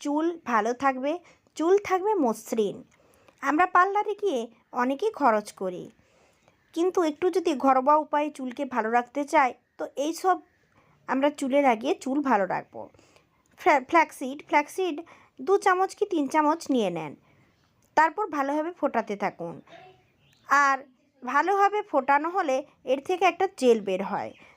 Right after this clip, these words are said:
সেটা সঙ্গে সঙ্গেই ছেঁকে নিতে হয়। এখন দেখুন বেশ সুন্দর ফুটে উঠেছে, আর সাথে সাথেই কিন্তু এই গরম গরম এটা ছেঁকে নেবেন, না হলে কিন্তু এই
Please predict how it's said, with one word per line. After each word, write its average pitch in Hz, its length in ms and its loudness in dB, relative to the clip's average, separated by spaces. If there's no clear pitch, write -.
সেটা 339 220 2
সঙ্গে 285 320 2
সঙ্গেই 349 360 0
ছেঁকে 262 260 0
নিতে 190 260 -4
হয়। 170 240 -4
এখন 240 320 2
দেখুন 392 300 2
বেশ 277 240 2
সুন্দর 277 360 4
ফুটে 320 300 -2
উঠেছে, 226 420 -2
আর 269 200 2
সাথে 302 280 -4
সাথেই 403 300 -4
কিন্তু 349 240 -4
এই 294 80 -4
গরম 254 300 4
গরম 330 220 -2
এটা 302 220 -4
ছেঁকে 233 260 -2
নেবেন, 170 340 -8
না 233 160 2
হলে 285 180 0
কিন্তু 320 260 -4
এই 254 180 6